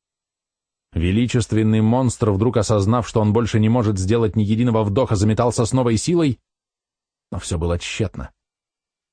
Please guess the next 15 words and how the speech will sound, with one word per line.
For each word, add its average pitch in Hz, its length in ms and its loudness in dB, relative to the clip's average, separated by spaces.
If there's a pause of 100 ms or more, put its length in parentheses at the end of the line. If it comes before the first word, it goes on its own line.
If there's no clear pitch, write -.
(260)
Удавка 101 500 0
затянулась 95 580 0
окончательно. 92 760 -4 (1300)
И 78 140 -2
с - 80 -8
каждым 101 520 2
мгновением 98 560 2
его 95 240 2
яростные 101 460 2
рывки 107 280 0
становятся 107 500 0
все 120 160 -2
слабее 107 680 0 (1160)
и 123 60 -2
слабее. 90 580 -4